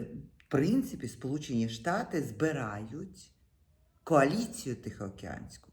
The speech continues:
Для чого? Ну, значить, є потреба, значить,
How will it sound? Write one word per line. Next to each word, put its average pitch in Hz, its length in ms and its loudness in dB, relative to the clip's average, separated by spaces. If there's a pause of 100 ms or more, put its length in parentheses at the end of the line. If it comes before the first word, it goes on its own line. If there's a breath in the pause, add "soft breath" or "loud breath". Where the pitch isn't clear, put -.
(280)
Для 120 120 4
чого? - 500 -4 (300 loud breath)
Ну, 147 100 4
значить, 123 420 0
є 113 120 0
потреба, 139 600 -4
значить, 110 560 -2